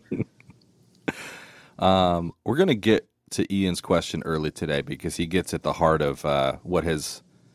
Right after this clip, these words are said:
Speaker 2: yet again become a, a uh,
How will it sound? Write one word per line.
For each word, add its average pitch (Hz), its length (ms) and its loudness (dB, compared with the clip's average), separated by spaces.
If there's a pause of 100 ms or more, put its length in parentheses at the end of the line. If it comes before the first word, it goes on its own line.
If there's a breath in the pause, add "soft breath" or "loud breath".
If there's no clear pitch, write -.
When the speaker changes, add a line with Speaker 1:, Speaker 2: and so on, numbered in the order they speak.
(260 soft breath)
Speaker 2:
yet 104 180 2
again 98 400 0
become 82 480 -2
a, 73 420 -4
a 71 440 -4 (720)
uh, 71 300 -4